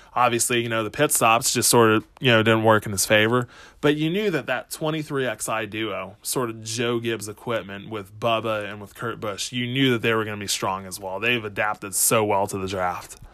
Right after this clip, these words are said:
And sure enough, they made a presence there towards the end of the race. And sure enough, their car owner, Denny Hamlin, you know, Denny, it was looking like maybe this was the day that he was finally gonna get his season turned around. And sure enough, he runs out of gas.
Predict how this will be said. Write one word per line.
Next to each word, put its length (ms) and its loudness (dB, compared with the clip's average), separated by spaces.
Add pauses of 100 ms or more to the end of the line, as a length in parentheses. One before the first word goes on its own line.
(680)
And 180 4
sure 220 10
enough, 260 8
they 160 8
made 160 8
a 60 4
presence 500 4
there 180 8
towards 300 6
the 80 2
end 160 2
of 80 0
the 80 2
race. 480 2 (1120)
And 280 4
sure 160 8
enough, 200 6
their 160 6
car 320 4
owner, 180 -4
Denny 300 -4
Hamlin, 540 -6
you 80 -12
know, 140 -4
Denny, 380 2
it 60 4
was 180 -2
looking 260 2
like 220 0
maybe 460 -2
this 280 -4
was 200 -2
the 80 -10
day 320 2
that 220 0 (300)
he 120 -2
was 160 2
finally 320 4
gonna 160 0
get 180 2
his 180 2
season 300 -4
turned 220 -8
around. 360 -4
And 140 -10
sure 160 -4
enough, 240 -2
he 100 -4
runs 240 -2
out 140 4
of 60 -2
gas. 560 0